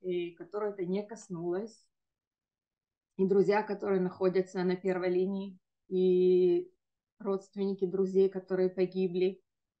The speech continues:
или находятся щ-, сейчас в руках, э, Хамаса. И меня попросили присоединиться в, э, в резервную службу команды,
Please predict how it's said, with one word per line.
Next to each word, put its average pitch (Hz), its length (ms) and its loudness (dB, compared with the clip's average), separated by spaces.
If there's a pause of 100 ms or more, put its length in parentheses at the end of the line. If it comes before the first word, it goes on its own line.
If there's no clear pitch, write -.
(380)
или 185 200 2
находятся 185 560 -2
щ-, 170 280 -16
сейчас 190 340 -4
в 185 60 -2
руках, 185 420 -4
э, 170 300 -2
Хамаса. 185 680 -6 (1400)
И 190 760 6 (320)
меня 214 280 0
попросили 214 500 -2
присоединиться 196 1000 2 (100)
в, 196 40 -8
э, 175 320 0
в 160 80 -12
резервную 190 540 0
службу 214 600 -4 (1300)
команды, 202 640 -2